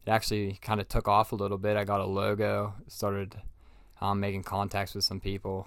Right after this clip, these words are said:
and it actually started to take off a little bit. And that's when I met T-Pat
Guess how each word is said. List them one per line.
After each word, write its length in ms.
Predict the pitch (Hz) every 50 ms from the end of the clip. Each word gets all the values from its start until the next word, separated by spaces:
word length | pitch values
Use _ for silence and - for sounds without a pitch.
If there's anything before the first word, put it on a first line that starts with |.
| - - 98
and 60 | 101
it 100 | 101 101
actually 260 | 98 98 - - 95 -
started 240 | - 104 101 98 98
to 200 | 95 95 101 -
take 220 | - 107 107 98 104
off 180 | 104 101 -
a 40 | 101
little 160 | 98 92 95
bit. 260 | 92 101 98 - - - - - - - - - - - - - - -
And 420 | 104 101 98 98 98 95 98 95 98
that's 240 | 113 107 104 - -
when 80 | 107 104
I 40 | 104
met 220 | 104 98 87 -
T-Pat 540 | - 123 120 113 - - 107 107 113 -